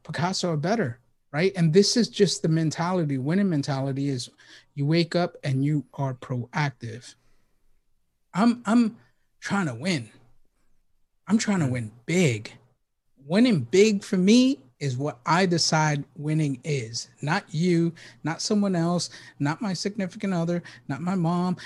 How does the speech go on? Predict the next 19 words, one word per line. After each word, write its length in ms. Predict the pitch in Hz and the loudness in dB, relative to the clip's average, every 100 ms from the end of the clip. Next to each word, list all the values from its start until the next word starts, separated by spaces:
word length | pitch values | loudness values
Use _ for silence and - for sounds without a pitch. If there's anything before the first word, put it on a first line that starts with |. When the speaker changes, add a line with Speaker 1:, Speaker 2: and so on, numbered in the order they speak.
| - | -6
Speaker 1:
not 140 | 156 175 | -4 -2
my 100 | 185 | -4
brother. 500 | 156 165 165 165 - | 0 2 4 2 2
It's 240 | 147 135 | -2 -2
like, 320 | 151 143 135 - | -2 -2 -2 -2
put 260 | 180 202 | 0 2
these 300 | 233 220 - | 2 2 0
two 220 | - 233 | -2 -2
fingers 500 | 214 185 170 151 147 - | -2 -2 0 0 0 -2
in 140 | 156 | 0
your 140 | 175 185 - | 2 0 -2
ear 240 | 160 151 165 | 0 0 0
and 160 | 139 | -2
listen 260 | 147 - 143 | -2 -2 -4
to 160 | - | -4
yourself 480 | 135 120 151 135 120 | -6 -4 -2 -2 -4
and 160 | 127 123 | -4 -2
tell 180 | 151 139 | 0 0
yourself 600 | 135 127 135 131 123 | 0 -2 -4 -4 -6